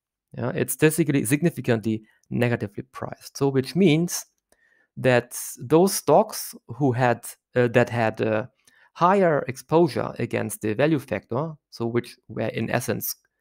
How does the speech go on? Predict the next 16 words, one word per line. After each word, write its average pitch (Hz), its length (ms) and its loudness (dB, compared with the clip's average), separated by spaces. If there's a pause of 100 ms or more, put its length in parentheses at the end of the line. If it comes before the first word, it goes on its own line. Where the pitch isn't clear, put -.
(300)
value 170 320 4
stocks, - 560 -6 (500)
they 120 100 2
had 127 340 0 (380)
lower 147 480 6
expected 170 540 -4
returns. 113 600 -6 (600)
Uh, 120 140 -10
they 120 140 -2
generated 131 600 -2 (240)
on 127 140 0
average 131 580 2 (300)
lower 143 360 6
expected 151 480 -2
returns 110 600 -6 (480)
than 110 500 -4